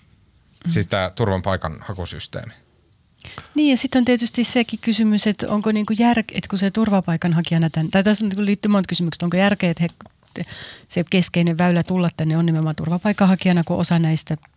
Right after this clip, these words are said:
Speaker 1: ihmisistä tietysti etsii vaan parempaa elämää ja niin edelleen. Mutta mä palaisin vielä silti tuohon Turkin rooliin, se ajatuksen siitä, että Turkki nyt jotenkin vaan Eurooppaa kiusatakseen lähe-, toisi sinne rajalle jengiä.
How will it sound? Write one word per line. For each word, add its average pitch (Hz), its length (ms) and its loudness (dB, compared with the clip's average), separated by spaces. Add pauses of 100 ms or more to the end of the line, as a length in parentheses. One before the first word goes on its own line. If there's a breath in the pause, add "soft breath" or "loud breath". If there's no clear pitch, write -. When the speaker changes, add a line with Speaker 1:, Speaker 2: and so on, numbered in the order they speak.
(120)
Speaker 1:
ihmisistä 156 380 -4
tietysti - 320 -8
etsii 156 220 -6
vaan 156 140 -4
parempaa 156 340 -8
elämää 165 320 0
ja 156 140 -2
niin 180 160 4
edelleen. 160 200 0 (380 loud breath)
Mutta 240 240 0
mä 202 100 4
palaisin 240 380 2
vielä 202 180 4
silti 226 200 0
tuohon 180 280 2
Turkin 247 400 2
rooliin, 180 340 2
se 170 100 -2
ajatuksen 185 480 0
siitä, 180 180 0
että 170 160 -2
Turkki 190 220 -2
nyt 165 120 0
jotenkin 185 300 0
vaan 160 200 0
Eurooppaa 175 480 0
kiusatakseen 180 800 0 (560 loud breath)
lähe-, 175 240 2
toisi 170 220 2
sinne 165 240 -2
rajalle 170 320 0
jengiä. 165 360 0